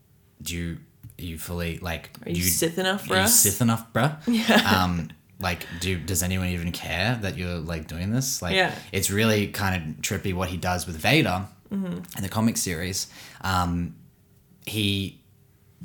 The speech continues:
Speaker 1: uses the Force to manipulate the face of the head to first look like Luke, then look like Anakin, then look like Palpatine, and he's just like, you know,
Speaker 2: Trippy.
Speaker 1: "What,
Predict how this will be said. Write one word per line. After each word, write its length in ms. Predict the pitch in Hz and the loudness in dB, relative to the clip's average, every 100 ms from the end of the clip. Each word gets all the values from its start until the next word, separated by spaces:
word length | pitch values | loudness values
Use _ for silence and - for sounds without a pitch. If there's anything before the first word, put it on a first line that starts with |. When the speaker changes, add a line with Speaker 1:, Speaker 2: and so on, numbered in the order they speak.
| - _ _ _ _ _ _ - | -20 _ _ _ _ _ _ -6
Speaker 1:
uses 340 | 110 117 107 | 0 2 2
the 80 | 95 | -2
Force 380 | - 123 117 113 | -4 0 2 2
to 120 | - | 0
manipulate 640 | 98 95 101 107 92 85 85 | 0 0 0 -2 0 -2 -4
the 60 | |
face 300 | 85 92 92 | -6 -4 0
of 120 | 95 87 | -2 -4
the 80 | |
head 320 | - 95 85 82 | -6 -4 -4 -4
to 300 | 101 90 87 - - | -4 -4 -8 -16 -16
first 360 | - 101 92 90 | -6 -2 -2 -4
look 200 | 90 98 | -8 -4
like 180 | 95 87 | -4 -4
Luke, 380 | 80 76 - - - - - | -8 -10 -14 -20 -20 -16 -8
then 240 | 90 90 | -8 -6
look 160 | 87 92 | -8 -6
like 180 | 90 - | -6 -6
Anakin, 520 | 85 85 - 85 78 - - | -8 -8 -8 -10 -12 -18 -12
then 240 | 95 90 85 | -8 -6 -8
look 160 | 80 | -8
like 200 | 90 73 | -10 -8
Palpatine, 680 | 87 85 - - 85 82 80 - | -8 -8 -8 -8 -8 -8 -12 -10
and 340 | 90 85 78 - _ _ | -8 -8 -10 -14 _ _
he's 300 | - 87 - | -12 -10 -6
just 180 | - - | -4 -4
like, 240 | 87 80 - - _ - - | -4 -6 -8 -20 _ -10 -8
you 100 | 87 | -6
know, 140 | 87 - | -6 -4
Speaker 2:
Trippy. 540 | 196 190 190 160 185 - | -4 -2 0 -2 -6 -8
Speaker 1:
"What, 180 | 95 | -8